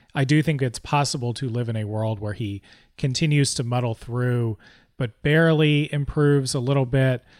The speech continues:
on his numbers and then is able to win re-election via a combination of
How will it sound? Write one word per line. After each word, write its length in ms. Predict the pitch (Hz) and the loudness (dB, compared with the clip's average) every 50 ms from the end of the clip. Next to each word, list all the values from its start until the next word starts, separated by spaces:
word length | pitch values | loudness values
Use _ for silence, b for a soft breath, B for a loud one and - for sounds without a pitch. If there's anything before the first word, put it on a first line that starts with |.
| b b b | b b b
on 140 | b 147 131 120 | b -2 0 0
his 200 | 135 123 113 117 | 0 -2 -2 -2
numbers 560 | 127 123 123 120 123 120 120 120 117 - - | -2 -2 0 0 0 0 2 0 0 -2 -4
and 200 | - 139 120 113 | -6 -6 -4 -2
then 120 | 113 110 | -2 -2
is 160 | 110 107 104 | -2 -2 -2
able 300 | 117 113 113 107 110 110 | -2 -2 -2 -2 -4 -4
to 160 | 104 - 131 110 | -4 -4 -6 -4
win 240 | 98 110 110 107 | -4 -4 -4 -4
re-election 800 | 110 107 107 107 104 104 104 104 - - 117 104 101 98 95 95 98 | -4 -4 -4 -4 -4 -4 -4 -4 -6 -6 -6 -6 -6 -6 -8 -10 -10
via 380 | 101 107 107 104 101 98 104 | -8 -6 -6 -4 -4 -6 -6
a 80 | 107 110 | -8 -10
combination 760 | - - 123 107 104 101 98 101 101 101 - - 110 101 98 | -8 -6 -6 -6 -6 -6 -6 -6 -6 -6 -6 -6 -6 -6 -6
of 360 | 95 98 95 92 92 - | -8 -8 -8 -10 -12 -14